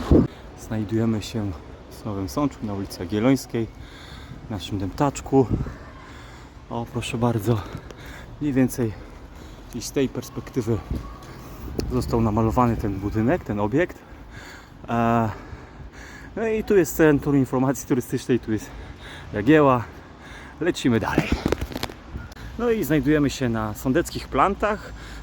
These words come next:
Przed nami Dom Wolności, a tam, tam kryje się taka mała galeria, która jest malutka na moim obrazie. Dobra,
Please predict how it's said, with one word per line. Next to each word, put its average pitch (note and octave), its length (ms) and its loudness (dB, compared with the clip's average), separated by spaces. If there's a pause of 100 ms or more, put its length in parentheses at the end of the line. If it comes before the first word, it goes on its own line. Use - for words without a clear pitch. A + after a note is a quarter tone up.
Przed C3+ 200 2
nami A#2 260 4
Dom C3+ 240 6
Wolności, E3 800 4 (580)
a - 120 -8 (160)
tam, C#3 500 6 (880)
tam C#3+ 460 4 (920)
kryje F3+ 640 6
się F3+ 540 4 (560)
taka - 120 0
mała A#2 260 4
galeria, C#3 500 0
która A#2+ 420 0
jest A2 300 -2
malutka A2 760 6 (220)
na G#2 80 -2
moim A2 280 2
obrazie. F#2 380 -2 (460)
Dobra, A#2 320 6